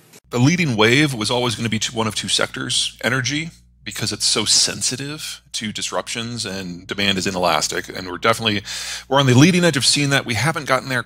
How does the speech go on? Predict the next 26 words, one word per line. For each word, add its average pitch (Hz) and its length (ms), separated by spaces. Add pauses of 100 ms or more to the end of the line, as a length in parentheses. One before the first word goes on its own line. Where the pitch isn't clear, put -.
quite 123 460
yet. 101 640 (220)
I'm 117 120
expecting 123 720
the 107 100
majority 113 480
of 104 100
Russian 107 380
oil 107 240
to 101 80
just 104 160
fall 101 240
off 98 160
the - 60
market 95 340
within 104 220
the - 60
next 107 200
couple - 260
of 117 80
months, 123 280
and 98 260
then 104 200
we'll 95 100
be 98 120
there. - 240